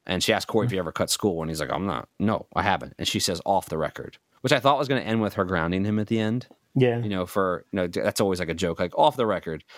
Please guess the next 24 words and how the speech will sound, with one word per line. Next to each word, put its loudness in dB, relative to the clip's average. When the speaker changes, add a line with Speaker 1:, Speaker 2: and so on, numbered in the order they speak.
Speaker 1:
and 4
then 2
you 0
confess 0
something, 0
then, 0
"Nope, -2
guess -2
what? 0
You're -10
grounded." -8
But, 4
Speaker 2:
So, 6
Speaker 1:
uh, 0
Speaker 2:
ha-, 12
Speaker 1:
Corey 6
Speaker 2:
have 2
Speaker 1:
says 4
Speaker 2:
you 6
Speaker 1:
he 8
Speaker 2:
ever 4
Speaker 1:
cuts -2
Speaker 2:
skipped 4
school? 2